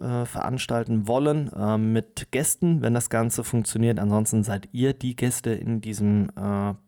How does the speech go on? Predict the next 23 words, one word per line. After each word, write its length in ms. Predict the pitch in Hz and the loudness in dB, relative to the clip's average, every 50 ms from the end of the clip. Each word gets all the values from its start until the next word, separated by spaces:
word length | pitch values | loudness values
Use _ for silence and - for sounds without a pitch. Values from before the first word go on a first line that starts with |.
| _ _ - - | _ _ -18 -14
ja, 240 | - 92 90 - - - | -12 -12 -12 -12 -10 -6
Live-Podcast. 1000 | - 101 101 127 139 - - - - 123 - - - - 120 120 127 - - - - - - - - - - - | -4 -2 -2 -2 -4 -4 -6 -6 -6 -6 -6 -6 -4 -2 -2 -2 -2 -2 -6 -8 -12 -18 -16 -16 -18 -16 -8 -2
Und, 460 | - 113 117 113 107 - - - - | 2 4 4 4 2 0 -4 -8 -6
ähm, 460 | 69 104 104 107 104 107 107 107 - - | -2 0 2 2 4 4 4 2 0 -2
ich 100 | - 123 | -6 -4
glaub, 140 | - 151 143 | -2 0 0
ich 100 | - - | 0 0
hab's 160 | 151 - - | -2 -2 -2
hier 160 | - - 185 | -2 0 0
und 80 | 180 160 | 0 0
da 140 | 147 147 156 | 0 -2 -2
auch 40 | 151 | -4
schon 160 | - - 139 | -4 -2 -2
mal 100 | 131 123 | -2 -2
zu 140 | - - 127 | -2 -2 -2
ein 60 | 127 | -2
paar 120 | - 127 | 0 -2
Leuten 220 | 120 131 135 - - | -2 -2 -2 -2 -2
gesagt, 320 | 127 117 - 120 127 - | -4 -2 -2 -2 -2 -4
ich 100 | 117 113 | -6 -6
überlege, 480 | 117 117 117 110 123 135 147 151 156 147 | -2 0 0 2 2 2 4 2 2 0
den 460 | - 117 117 113 110 113 113 110 104 | 0 0 2 2 2 2 2 2 0
Podcast 680 | - - 139 139 - - - 135 131 131 135 - - | -2 -2 -4 -4 -4 -4 -4 -2 0 0 -2 -4 -8